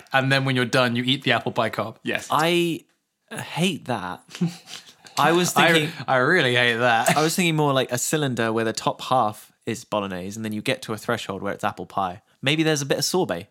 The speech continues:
Speaker 3: as a cleanser.
Speaker 2: I mean, that could work. Yeah, there's an amuse-bouche in the middle.
Speaker 3: Amuse-bouche in the middle, and then you've got, uh, another inch or two of apple pie.
Speaker 2: I mean, that could work.
Speaker 1: I love compartmentalized food.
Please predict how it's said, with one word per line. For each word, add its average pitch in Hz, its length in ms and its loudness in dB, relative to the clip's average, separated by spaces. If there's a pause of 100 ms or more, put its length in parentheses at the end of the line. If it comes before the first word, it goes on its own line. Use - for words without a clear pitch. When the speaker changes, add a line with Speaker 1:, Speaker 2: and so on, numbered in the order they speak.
(100)
Speaker 3:
as - 120 -10
a - 20 -10
cleanser. 135 380 -4
Speaker 2:
I - 20 2
mean, 185 160 2
that 214 160 2
could 160 140 -4
work. 156 180 2
Yeah, 175 80 4
there's 156 140 2
an 147 80 4
amuse-bouche 147 440 2
in 110 60 -2
the 117 80 0
middle. 104 300 -2
Speaker 3:
Amuse-bouche 180 340 0
in 156 60 0
the - 20 -2
middle, 107 200 0
and 120 140 -2
then 120 100 0
you've 117 120 -2
got, - 160 0
uh, 110 220 2
another 113 580 0 (320)
inch 113 220 -6
or 110 80 -4
two 117 160 -2
of 113 80 -2
apple 131 180 -4
pie. - 240 -10 (160)
Speaker 2:
I 147 60 0
mean, 190 140 2
that 190 200 0
could 170 160 0
work. 107 480 -2
Speaker 1:
I 120 140 -4
love 139 360 0
compartmentalized 117 880 -2
food. 123 420 -2